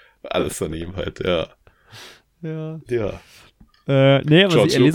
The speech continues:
Speaker 1: Lucas hat
Speaker 2: Olsen
Speaker 1: eine große Ranch.
Speaker 2: <laughs> Ähm, Bandbreite war schön. Ähm,
Speaker 1: Ja.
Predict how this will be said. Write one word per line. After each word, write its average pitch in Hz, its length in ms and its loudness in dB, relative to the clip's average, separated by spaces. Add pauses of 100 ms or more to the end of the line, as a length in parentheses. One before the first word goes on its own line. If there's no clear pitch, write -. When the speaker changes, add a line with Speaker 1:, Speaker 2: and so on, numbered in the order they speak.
(160)
Speaker 1:
Lucas - 20 -2
hat 123 80 2
Speaker 2:
Olsen 147 320 -2
Speaker 1:
eine - 80 -4
große 90 300 -6
Ranch. 90 480 -6 (360)
Speaker 2:
<laughs> - 1700 -6 (2000)
Ähm, 127 540 -6 (960)
Bandbreite 135 500 -2
war 117 120 0
schön. 151 420 -4
Ähm, 156 1200 -2
Speaker 1:
Ja. 101 140 -4